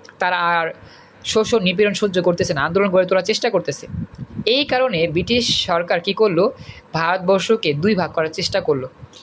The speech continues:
অর্থাৎ এই যে বঙ্গভঙ্গ করার চেষ্টা করলো, যাতে করে ভারতবর্ষের মানুষরা একটু স-, স্বস্তি ফিরে পায়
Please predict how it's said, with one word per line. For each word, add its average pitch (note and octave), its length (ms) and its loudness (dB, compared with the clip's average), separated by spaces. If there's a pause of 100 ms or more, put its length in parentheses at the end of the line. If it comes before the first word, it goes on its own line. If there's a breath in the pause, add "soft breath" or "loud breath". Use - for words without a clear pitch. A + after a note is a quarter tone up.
(160)
অর্থাৎ G3+ 380 -4
এই F#3 220 2
যে D3+ 180 0 (680)
বঙ্গভঙ্গ G3 520 2
করার E3 160 -2
চেষ্টা F#3+ 300 -2
করলো, C#3+ 240 0
যাতে D#3 240 0
করে G3+ 280 2 (540 loud breath)
ভারতবর্ষের F#3+ 540 0
মানুষরা F3 460 0
একটু E3+ 280 0
স-, A3 120 -2 (180)
স্বস্তি F#3 420 -2
ফিরে F#3+ 240 0
পায় C#3 160 -4